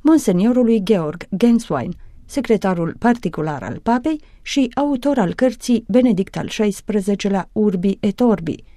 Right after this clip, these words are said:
cu papa la Roma și pe străzile lumii, volum editat de librăria Editură Vaticană.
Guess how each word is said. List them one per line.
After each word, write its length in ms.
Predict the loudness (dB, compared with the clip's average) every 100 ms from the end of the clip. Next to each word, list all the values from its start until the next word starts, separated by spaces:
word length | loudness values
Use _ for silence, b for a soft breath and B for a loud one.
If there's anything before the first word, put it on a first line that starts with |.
| -14
cu 120 | -8 0
papa 400 | 0 0 -4 -8
la 220 | -2 0
Roma 380 | 2 4 2 0
și 180 | -4 -4
pe 100 | 0
străzile 580 | -2 -2 -2 -2 0 4
lumii, 420 | 6 6 4 -2 -8 -10
volum 480 | -2 2 4 2 2 2
editat 520 | 0 0 0 0 2
de 140 | 2
librăria 760 | 2 2 2 2 2 0 -2 -2
Editură 540 | -2 -2 -2 -2 -2
Vaticană. 680 | -2 -2 -4 0 0 0 -6